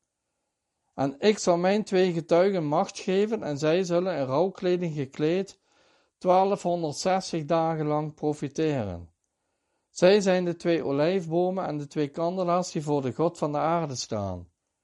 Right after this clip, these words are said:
En als iemand hun schade wil toebrengen, komt er vuur uit de mond en dat verslindt hun vijanden. En als iemand hun schade wil toebrengen, moet hij op diezelfde manier gedood worden. Zij hebben de macht de hemel te sluiten, zodat er geen regen zal vallen in de dagen dat zij profiteren.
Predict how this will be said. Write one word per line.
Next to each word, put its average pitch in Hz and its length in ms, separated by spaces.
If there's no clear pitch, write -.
En 262 80
als 127 120
iemand 196 360
hun 202 220
schade 196 440
wil 208 180
toebrengen, 208 760
komt 147 220
er 127 100
vuur 202 280
uit 127 200
de 127 80
mond 113 320
en 113 80
dat 147 160
verslindt 175 460
hun 156 120
vijanden. 117 680
En - 80
als 165 120
iemand 196 280
hun 160 160
schade 214 420
wil 196 200
toebrengen, 202 600
moet 156 200
hij 156 100
op 139 140
diezelfde 143 420
manier 147 340
gedood 135 400
worden. 101 520
Zij 180 300
hebben 190 380
de 143 100
macht 160 560
de 143 60
hemel 185 360
te - 100
sluiten, 175 540
zodat 156 320
er 143 80
geen 180 340
regen 175 520
zal 165 220
vallen 170 340
in 147 120
de 139 80
dagen 156 320
dat 156 180
zij 151 140
profiteren. 139 960